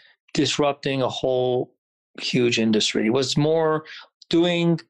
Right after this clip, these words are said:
something for entrepreneurs, building a community of entrepreneurs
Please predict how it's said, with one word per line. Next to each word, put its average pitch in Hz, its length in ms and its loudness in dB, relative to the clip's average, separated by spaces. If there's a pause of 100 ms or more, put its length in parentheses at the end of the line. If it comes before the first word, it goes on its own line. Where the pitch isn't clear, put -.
something 143 460 -2
for 131 200 -2
entrepreneurs, 123 600 -2
building 151 380 0
a 135 40 -2
community 127 540 0
of 117 160 -2
entrepreneurs 110 840 -2